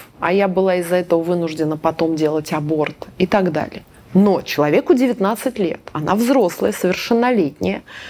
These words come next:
Но он, судя по этой переписке, вот этот человек, это человек-мудак. Но в нормальном мире, как бы, папа должен этой девочке девятнадцатилетней объяснить, что: "Послушай, там, Маша, Глаша, в жизни встречаются мудаки.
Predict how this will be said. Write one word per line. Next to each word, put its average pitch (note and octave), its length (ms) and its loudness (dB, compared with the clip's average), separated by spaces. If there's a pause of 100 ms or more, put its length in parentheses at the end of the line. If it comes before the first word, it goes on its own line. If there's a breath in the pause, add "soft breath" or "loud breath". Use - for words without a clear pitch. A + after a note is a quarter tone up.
(720 loud breath)
Но F#3 80 6
он, A4+ 480 2
судя G#3+ 320 0
по F#3+ 100 2
этой E3+ 180 2
переписке, F3 540 2
вот F3+ 160 -2
этот D3+ 100 0
человек, - 260 -4
это D#4+ 380 0
человек-мудак. G3 960 0 (800 loud breath)
Но F#3+ 160 4
в F3 100 -2
нормальном B3 600 4
мире, A#3 640 0
как D3+ 180 -6
бы, E3 380 -4 (140)
папа A3+ 380 2
должен B3+ 440 2
этой A3+ 180 2
девочке A#3+ 500 0
девятнадцатилетней G#3+ 1080 0
объяснить, G3 480 0
что: C3+ 100 -4
"Послушай, G3 800 0 (100)
там, C3 240 -6
Маша, E3+ 440 0
Глаша, D#3 520 0 (720 loud breath)
в D#3 60 0
жизни C4 440 2
встречаются F#3 680 -2
мудаки. F#3 720 -2